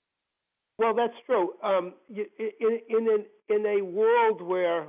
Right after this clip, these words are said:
markets are really ever changing and they change faster and faster all the time, there's a couple of, I think there's a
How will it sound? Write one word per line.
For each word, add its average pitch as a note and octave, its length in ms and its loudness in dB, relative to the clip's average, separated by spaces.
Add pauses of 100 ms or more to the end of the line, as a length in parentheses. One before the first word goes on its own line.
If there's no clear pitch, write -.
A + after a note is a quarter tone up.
markets E3+ 580 -4
are D3+ 160 -2
really F3+ 680 0
ever D3 260 -6 (120)
changing C#3 520 -6
and C#3 140 -6
they C#3+ 100 -4 (100)
change D3+ 280 -6 (560)
faster E3 520 -2
and C3+ 180 -8
faster C#3+ 440 -4
all C3 200 0
the A2+ 100 -12 (160)
time, D3+ 420 -2 (880)
there's F3+ 200 0 (260)
a - 40 -16
couple A3 380 -4
of, F3+ 60 -2 (180)
I G3 160 2
think G#3+ 240 -2
there's F3 160 -2
a E3 60 -8